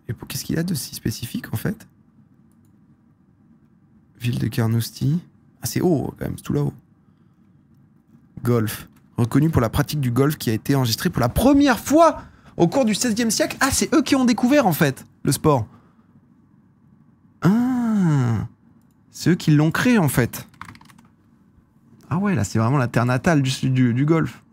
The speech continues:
Ouais, tu vois, il y a des grandes étendues comme ça, ils ont pas besoin de trop de flotte pour aérer. C'est vrai que l'Écosse, je vois vraiment ça tout vert comme ça, quoi. Ça a l'air beau, l'Écosse, en vrai. C'est un truc qui doit bien se faire, euh,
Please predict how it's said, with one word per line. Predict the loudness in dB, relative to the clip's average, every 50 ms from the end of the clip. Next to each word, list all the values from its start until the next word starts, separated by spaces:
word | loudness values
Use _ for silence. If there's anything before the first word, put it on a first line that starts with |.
| -10 -8
Ouais, | -6 -4 -4 -4 -6
tu | -6 -8 -6
vois, | -4 -4
il |
y | -4
a | -4
des | -6 -4
grandes | -4 -2 0 0 2 0
étendues | 0 0 0 -2 0 -2 0
comme | 0 0 -2
ça, | 0 2 2 2 2 2 2 0 0
ils | -2 -2 -2
ont |
pas | -2 0 0
besoin | 2 2 2 2 2 2 2
de | 2 0 0 -2 -6 -10 -10
trop | -4 -4 -4
de | -4
flotte | -2 -2 -2 -2 -2
pour | -2 -2 0 2 2
aérer. | 2 2 0 0 0 0 0 -2 -4 -6 _ -20 _ _ -20 _ _ _ _ _ _ _ _ _ _ _ _ _ _ _ _ _ _ _ _ _ _ _ _ _ _ _ _ _ _ _ _ _ _ _ _ _ _ _ _ _
C'est | -4 -4
vrai | -2
que | 2 2
l'Écosse, | 2 2 4 4 2 2
je | 2 2
vois | 2 2
vraiment | 2 2 2 2 2
ça | 2 0 -2
tout | -2 -2 -2 0
vert | 2 2 2 0 0
comme | -2 -4 -6 -2
ça, | 0 0 0 -2 -4
quoi. | -10 -14 -14 _ _ _ _ _ _ _ _ _ _ _ _ _ _ _ _ _ _ -20 _ _ _ _ _ _ _ _ _ _ _ _ _
Ça | -6 -4
a |
l'air | -2 -2 -2
beau, | 0 0 0 0
l'Écosse, | 0 0 -2 -4 -4 -4 -4
en | -4
vrai. | -4 -4 -6 -4
C'est | -4 -4
un | -4 -4 -4
truc | -6 -6 -8
qui | -6 -4
doit | -2 -2 -2
bien | 0 -2 -2
se | -4 -2
faire, | -2 -2 -2 -2 -2
euh, | -4